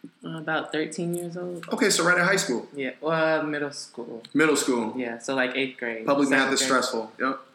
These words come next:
Speaker 1: Yeah.
Speaker 2: What was it like, um, kind of bouncing around and trying to, like, keep friends, or have you always just been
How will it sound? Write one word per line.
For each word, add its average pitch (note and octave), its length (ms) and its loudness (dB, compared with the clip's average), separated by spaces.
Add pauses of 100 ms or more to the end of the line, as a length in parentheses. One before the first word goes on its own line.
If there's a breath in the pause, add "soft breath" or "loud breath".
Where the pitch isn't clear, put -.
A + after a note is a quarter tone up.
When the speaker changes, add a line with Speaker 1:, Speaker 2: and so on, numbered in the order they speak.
(140)
Speaker 1:
Yeah. - 320 -12 (140)
Speaker 2:
What D#3 180 6
was F3 160 6
it E3 120 2
like, B2+ 580 2
um, A#2+ 360 4
kind C3 200 4
of A2+ 120 0
bouncing A#2 380 2
around B2 300 4
and A#2 100 0
trying B2 200 2
to, A#2+ 40 2
like, A#2 280 2
keep C3+ 260 4
friends, B2+ 800 2
or A#2+ 460 2
have A#2 220 0
you B2 140 2
always A#2+ 280 2
just B2 280 -2
been A2+ 560 0